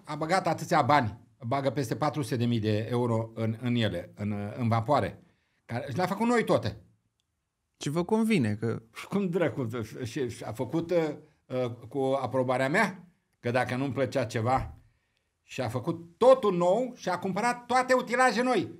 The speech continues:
Speaker 1: Ca să nu mai... Și a mai cumpărat și patru mașini, dintre care, uh, uh, frigorifice, din, uh, uh, două, că le-am văzut și eu două acum, uh, a dat nouăzeci și cinci de mii de euro pe ele,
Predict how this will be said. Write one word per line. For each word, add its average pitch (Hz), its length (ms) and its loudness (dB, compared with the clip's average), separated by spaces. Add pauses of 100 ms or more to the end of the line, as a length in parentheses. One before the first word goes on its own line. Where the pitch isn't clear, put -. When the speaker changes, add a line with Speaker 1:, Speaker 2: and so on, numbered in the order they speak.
(240)
Speaker 1:
Ca 160 140 -4
să 196 140 -2
nu 214 80 -4
mai... 220 240 0 (200)
Și - 120 -10
a 175 40 -2
mai 190 180 0
cumpărat 208 520 0 (760)
și - 200 -2
patru 240 400 4
mașini, 190 520 2 (680)
dintre 165 320 2
care, 170 460 2 (320)
uh, 139 600 2
uh, 151 140 0
frigorifice, 156 840 0 (840)
din, 165 280 -4
uh, 165 80 2 (360)
uh, 151 80 2
două, 214 300 2
că 175 100 -2
le-am 175 180 0
văzut 180 360 0
și - 180 -2
eu 165 100 2
două 120 440 2
acum, 117 220 -4 (800)
uh, 139 120 -8 (460)
a 151 80 -2
dat 170 160 2
nouăzeci 175 360 2
și 160 60 -2
cinci 147 120 0
de 131 120 0
mii 135 160 0
de 123 160 0
euro 113 320 0
pe 104 520 -2
ele, 147 280 -2